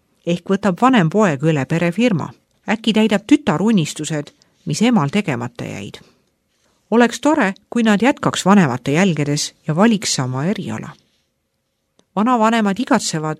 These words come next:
et lapsed ja lapselapsed elaks nende lähedal ning tuleks ikka mõnikord külla ka.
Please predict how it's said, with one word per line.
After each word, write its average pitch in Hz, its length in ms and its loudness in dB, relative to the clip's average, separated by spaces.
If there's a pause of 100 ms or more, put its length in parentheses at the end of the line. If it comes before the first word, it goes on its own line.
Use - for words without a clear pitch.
et - 160 -12
lapsed 220 500 -4
ja 185 100 -2
lapselapsed 143 640 -6 (200)
elaks 269 340 0
nende 170 260 -2
lähedal 165 440 -2 (460)
ning 214 160 2
tuleks 311 360 2
ikka 262 240 -2
mõnikord 175 480 0
külla 151 320 0
ka. 113 240 -8